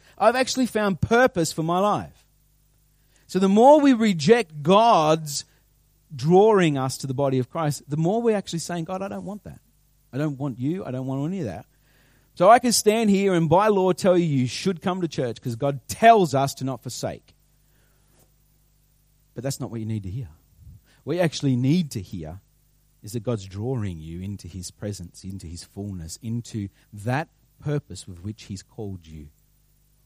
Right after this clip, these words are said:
And the more we run from that, it just shows that we've encountered too much negativity coming from the law, coming from people telling us what we must and have to do,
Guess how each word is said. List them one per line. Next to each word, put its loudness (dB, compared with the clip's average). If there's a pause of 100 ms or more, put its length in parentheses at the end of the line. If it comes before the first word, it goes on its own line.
(440)
And -6
the 0
more 6
we 4
run 2
from -10
that, -18 (1700)
it -8
just -4
shows 0
that -4
we've 0 (200)
encountered -2
too -2
much -4
negativity -4
coming -6
from -12
the -8
law, -12 (840)
coming -2
from -4
people -6
telling -4
us -8
what -6
we -4
must -8
and -14
have -14
to -20
do, -12